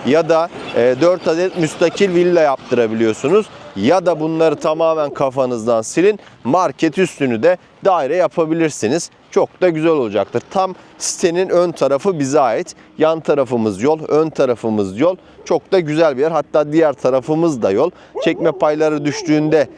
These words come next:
e, bu dediğim yapıları çıkarabiliyorsunuz. Altı ya da dört tane, her şeyi bitmiş halde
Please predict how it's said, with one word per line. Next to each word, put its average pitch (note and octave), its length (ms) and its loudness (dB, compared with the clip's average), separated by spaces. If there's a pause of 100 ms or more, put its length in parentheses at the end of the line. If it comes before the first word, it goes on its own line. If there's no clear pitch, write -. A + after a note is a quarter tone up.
(220)
e, A2 260 2
bu A#2 120 -2
dediğim A#2+ 380 2 (680)
yapıları A2+ 480 0
çıkarabiliyorsunuz. G#2+ 1000 -2 (240)
Altı C3+ 380 0
ya A2+ 160 2
da F3 120 2 (300)
dört D3 300 -2
tane, A#2+ 340 0 (160)
her E3 200 0
şeyi C3 260 0
bitmiş D#3 340 -2
halde B2 340 0